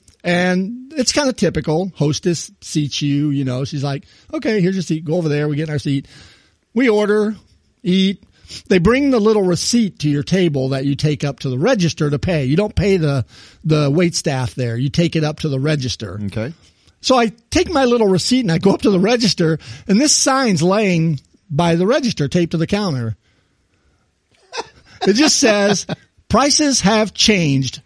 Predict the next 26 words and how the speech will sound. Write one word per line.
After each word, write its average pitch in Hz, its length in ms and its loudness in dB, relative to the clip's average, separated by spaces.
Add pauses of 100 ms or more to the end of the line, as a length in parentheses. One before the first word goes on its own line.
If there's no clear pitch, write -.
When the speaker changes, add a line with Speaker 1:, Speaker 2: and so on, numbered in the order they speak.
Speaker 1:
Exclamation 165 640 0
point. 123 200 -2
Speaker 2:
Hopefully - 220 -2
not 240 140 0
since 226 160 -4
I 202 100 0
got 208 200 -4
my, 160 320 0 (180)
my 143 220 0
bill. 175 420 0
Speaker 1:
<laughs> - 40 -20
Yeah, 381 160 0
the 254 140 2
Speaker 2:
Not, 262 140 -4
not 254 180 2
from 254 160 0
the 214 40 2
walk 226 300 -2
from 202 160 -6
the 175 80 -2
table 214 400 -2
to 180 160 -4
the 156 100 -4
register. 196 480 -4
Speaker 1:
Yeah. 262 200 2
The, 220 520 0